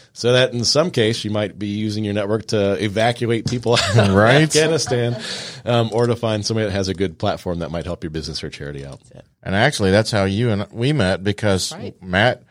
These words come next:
Speaker 2: was at a networking event, met my buddy Bob Brooks, and Bob Brooks mentioned me, and I believe you reached out to me on Facebook.
Speaker 3: That's
Speaker 2: So
Speaker 3: right.
Speaker 2: that's awesome. So, uh, Todd, one more time, share how people can get a hold of you in case they want to talk to you for your services.
Speaker 1: Well, they can call me at six seven eight,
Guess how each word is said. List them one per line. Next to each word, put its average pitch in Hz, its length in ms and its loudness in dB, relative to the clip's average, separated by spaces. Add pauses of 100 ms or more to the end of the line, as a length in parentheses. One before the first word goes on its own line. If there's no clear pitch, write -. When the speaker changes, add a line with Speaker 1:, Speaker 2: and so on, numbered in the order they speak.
(380)
Speaker 2:
was 95 160 0
at 101 120 4
a 101 60 2
networking 101 380 0
event, 95 240 0
met 98 120 0
my 95 100 0
buddy 98 220 0
Bob 95 300 2
Brooks, 120 360 2
and 87 100 -8
Bob 95 200 2
Brooks 113 220 0
mentioned 92 240 -4
me, 98 100 -2
and 98 100 0
I 92 100 0
believe 98 240 0
you 131 140 2
reached 113 220 0
out 101 100 4
to 98 60 0
me 101 80 0
on 98 120 0
Facebook. 127 500 -2
Speaker 3:
That's - 80 -6
Speaker 2:
So 98 120 2
Speaker 3:
right. 92 220 0 (380)
Speaker 2:
that's 98 220 -2
awesome. 92 420 2
So, 90 300 2 (320)
uh, 110 180 6
Todd, 131 320 4
one 123 140 4
more 131 120 4
time, 120 300 4
share 123 320 4
how 123 80 6
people 117 220 4
can 107 60 0
get 110 100 4
a 101 60 6
hold 107 140 2
of 107 60 2
you 104 100 2
in 98 60 -2
case 101 200 -2
they 104 60 -4
want 92 160 0
to 107 60 0
talk 95 120 2
to - 60 -6
you 90 60 -2
for - 80 -2
your 87 80 4
services. 82 580 -2 (120)
Speaker 1:
Well, 107 60 -10
they 117 60 0
can 120 60 -4
call 127 220 2
me 139 100 2
at 120 140 -2
six - 260 -4
seven 117 220 2
eight, 147 180 -2